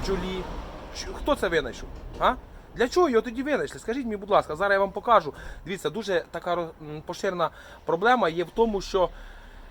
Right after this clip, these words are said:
ах, чекайте, я спо-, заспокоюсь, бо тільки що така в мене була дискусія з людиною, доказує, що всю життя він ніколи не обробляв по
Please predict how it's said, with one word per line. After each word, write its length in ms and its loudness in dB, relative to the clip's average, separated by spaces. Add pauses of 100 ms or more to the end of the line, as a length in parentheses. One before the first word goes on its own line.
(360)
ах, 280 2
чекайте, 380 -4
я 100 2
спо-, 280 -4
заспокоюсь, 480 -2
бо 120 -6
тільки 240 -2
що 140 -6
така 280 4
в 40 4
мене 180 2
була 200 2
дискусія 500 -2
з 80 -6
людиною, 460 0 (280)
доказує, 460 4
що 140 -8
всю 240 -8
життя 300 -2
він 80 -4
ніколи 320 -2
не 80 -2
обробляв 380 0
по 100 -6